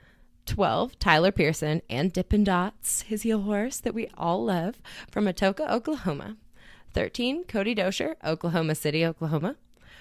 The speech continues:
Fourteen is Jess Tierney, another Cinch Timed Event champion from Altus, Oklahoma. Fifteen, Kyle Lockett, again, another past champion from Visalia, California.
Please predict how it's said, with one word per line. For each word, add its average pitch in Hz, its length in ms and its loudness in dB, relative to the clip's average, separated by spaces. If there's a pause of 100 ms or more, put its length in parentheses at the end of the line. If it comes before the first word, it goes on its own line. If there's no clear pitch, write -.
(160)
Fourteen 185 640 0
is 202 220 -2
Jess - 280 -2
Tierney, 165 520 0
another 196 500 2
Cinch 202 360 -2
Timed 185 240 4
Event 196 220 0
champion 165 460 0 (240)
from 254 160 0
Altus, 190 420 -2
Oklahoma. 139 640 -4 (480)
Fifteen, 202 640 0 (140)
Kyle 143 240 2
Lockett, 143 480 0
again, 151 480 -2 (140)
another 175 400 4
past 202 400 0
champion 139 420 -2 (260)
from 233 160 0
Visalia, 180 480 4
California. 143 720 -4